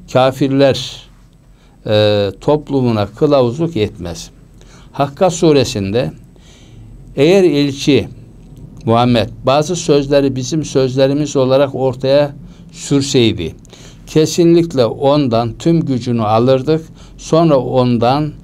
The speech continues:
can damarını kesinlikle keserdik. Artık sizden hiçbiriniz ona siperde olamazdınız." Bakın peygamberi nasıl bağlamış. Hac suresinde de, "Ve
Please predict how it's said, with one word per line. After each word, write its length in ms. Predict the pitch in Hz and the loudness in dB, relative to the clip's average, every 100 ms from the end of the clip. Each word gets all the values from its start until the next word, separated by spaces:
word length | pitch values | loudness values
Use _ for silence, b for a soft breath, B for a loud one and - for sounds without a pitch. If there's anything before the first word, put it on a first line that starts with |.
| B - | B -20
can 300 | - 147 160 | 0 2 2
damarını 500 | 139 131 120 117 110 | 2 2 2 0 -2
kesinlikle 580 | 113 113 113 113 110 110 | -4 -4 -2 -4 -2 -4
keserdik. 680 | - 107 123 120 120 147 147 B B B - | -2 -4 0 0 0 -4 -4 B B B 0
Artık 420 | 143 139 135 113 | 0 0 -4 -6
sizden 500 | - 135 127 120 110 | -6 -8 -2 -2 -2
hiçbiriniz 800 | - 165 165 - 117 107 104 110 | -4 -4 -4 -4 -4 -2 -6 -8
ona 280 | 131 135 139 | -4 -4 -4
siperde 520 | - - 113 107 139 | -10 -6 -4 -2 -4
olamazdınız." 880 | 117 113 110 104 98 104 90 92 - b b b - | -2 -2 -2 -2 -6 -8 -12 -14 -16 b b b -2
Bakın 300 | 139 147 117 | -2 -2 -2
peygamberi 720 | 143 139 135 131 123 143 139 | 0 0 0 0 0 0 0
nasıl 320 | 123 131 104 | -2 -2 -2
bağlamış. 580 | 98 90 85 85 - - - - - b b b b b b b - | -2 -2 -6 -10 -14 -20 -20 -20 -20 b b b b b b b -4
Hac 180 | 160 | -2
suresinde 720 | 170 202 180 165 165 143 120 | 0 2 4 2 0 0 0
de, 140 | 85 85 - - - - - B B B B - | -2 -8 -14 -20 -20 -20 -20 B B B B -2
"Ve 280 | 151 190 190 | 2 2 0